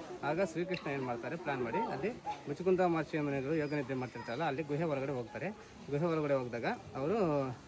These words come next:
ನಮ್ಮ ಯೋಗ, ನಿಮ್ಮ ಮಲ್ಕೊಂಡು ಯೋಗ ನಿದ್ರೆ ಮಾಡ್ತಿರ್ತಾರೆ. ಅವಾಗ ಅವ್ರ ಮೇಲೆ ಟವೆಲ್ ಹಾಕ್ಬಿಟ್ಟು ಮಾಯ ಆಗಿಬಿಡ್ತಾರೆ. ಆಗ ಇಲ್ಲಿ ಕಾಲವೇನ ಎಂಬ ರಾಕ್ಷಸ, ಆ, ಅವ್ರನ್ನ ಶ್ರೀಕೃಷ್ಣನ ಹಿಂಬಾಲಿಸ್ಕೊಂಡು ಹೋಗ್ತಾರೆ.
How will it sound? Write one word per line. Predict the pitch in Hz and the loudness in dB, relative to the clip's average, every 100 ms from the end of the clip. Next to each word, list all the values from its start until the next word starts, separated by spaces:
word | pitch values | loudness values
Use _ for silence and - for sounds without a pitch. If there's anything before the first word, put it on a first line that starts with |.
| - | -10
ನಮ್ಮ | 143 135 | -6 0
ಯೋಗ, | 139 170 | 2 4
ನಿಮ್ಮ | 143 139 | 2 2
ಮಲ್ಕೊಂಡು | 139 156 175 185 | 2 2 2 2
ಯೋಗ | 156 151 | 2 2
ನಿದ್ರೆ | 143 123 | -2 -2
ಮಾಡ್ತಿರ್ತಾರೆ. | 120 - - 139 226 - - 131 | -4 -6 -6 -6 -6 -12 -12 0
ಅವಾಗ | 147 156 | 4 6
ಅವ್ರ | 147 139 139 | 4 2 2
ಮೇಲೆ | 160 196 | 2 2
ಟವೆಲ್ | 151 160 | 2 2
ಹಾಕ್ಬಿಟ್ಟು | 151 120 127 214 | 2 -2 -4 -2
ಮಾಯ | 147 | 0
ಆಗಿಬಿಡ್ತಾರೆ. | 143 110 107 104 104 - - 147 | -2 -4 -8 -10 -12 -16 -8 -2
ಆಗ | 175 | 2
ಇಲ್ಲಿ | 170 156 156 | 2 4 2
ಕಾಲವೇನ | - 160 185 180 | 2 2 4 2
ಎಂಬ | 170 143 | 0 0
ರಾಕ್ಷಸ, | 147 - 151 165 240 - - - | -4 -6 -6 -4 -4 -6 -18 -8
ಆ, | 151 147 | -2 0
ಅವ್ರನ್ನ | 147 175 202 | 2 2 2
ಶ್ರೀಕೃಷ್ಣನ | - 202 180 175 | 2 0 0 0
ಹಿಂಬಾಲಿಸ್ಕೊಂಡು | 196 143 143 - 131 | 2 2 0 -2 -6
ಹೋಗ್ತಾರೆ. | 110 110 | -6 -8